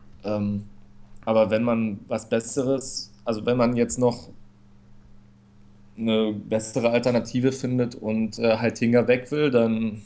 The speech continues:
ja, okay, würde ich jetzt nicht hinterher weinen.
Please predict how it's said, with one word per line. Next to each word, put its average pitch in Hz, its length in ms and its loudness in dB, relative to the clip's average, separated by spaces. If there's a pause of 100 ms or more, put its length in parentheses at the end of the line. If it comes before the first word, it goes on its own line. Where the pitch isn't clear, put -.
(320)
ja, 107 260 0 (880)
okay, 113 340 -6 (440)
würde 110 160 -6
ich 104 160 -8
jetzt - 440 -2 (120)
nicht 104 240 -6
hinterher 107 520 -4
weinen. 98 240 -6